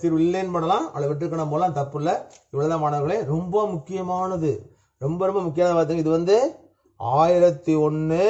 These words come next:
நூத்தி ஒண்ணு கணக்கு மரண முக்கியம்.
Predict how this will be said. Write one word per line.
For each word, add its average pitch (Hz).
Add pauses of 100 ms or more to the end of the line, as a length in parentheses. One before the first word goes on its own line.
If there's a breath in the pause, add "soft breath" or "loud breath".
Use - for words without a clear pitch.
(560)
நூத்தி 190
ஒண்ணு 151
கணக்கு 135
மரண 147
முக்கியம். 160